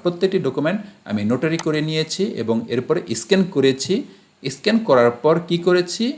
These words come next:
এগুলি সাইজ কমাইছি। এক হাজার চব্বিশ কিলোবাইটের মধ্যে রেখেছি। পাঁচশো কিলোবাইট বা সাতশো কিলোবাইট বা আটশো কিলোবাইট এক হাজার চব্বিশের উপরে যেন না ওঠে, মানে এক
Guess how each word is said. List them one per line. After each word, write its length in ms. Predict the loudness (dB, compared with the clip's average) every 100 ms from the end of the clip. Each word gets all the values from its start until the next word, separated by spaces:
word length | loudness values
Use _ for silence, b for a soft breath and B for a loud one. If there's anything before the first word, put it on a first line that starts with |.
| -8
এগুলি 200 | -6 -2 -4 0
সাইজ 200 | 0 0 -2 0
কমাইছি। 400 | 2 2 -2 -8 -6
এক 60 | -6 -2
হাজার 180 | 2 0 0
চব্বিশ 260 | -2 -2 -4 -2
কিলোবাইটের 480 | 2 4 4 4 2
মধ্যে 240 | 2 2 0 2
রেখেছি। 400 | 0 -4 -4 -8 -6
পাঁচশো 240 | -6 -4 -4
কিলোবাইট 340 | -4 0 2 2
বা 60 | 0 -2
সাতশো 260 | -4 -6 -8
কিলোবাইট 320 | -4 0 0 0
বা 60 | -2
আটশো 220 | -2 -6 -6
কিলোবাইট 360 | -4 0 0 -2 B B B
এক 140 | -8 -2
হাজার 200 | 2 2 0
চব্বিশের 380 | -2 -2 -2 -2 -4
উপরে 180 | -2 0
যেন 100 | 0 0
না 60 | 0 0
ওঠে, 180 | -2 -4 -4
মানে 140 | -2 -4 -4
এক 80 | -6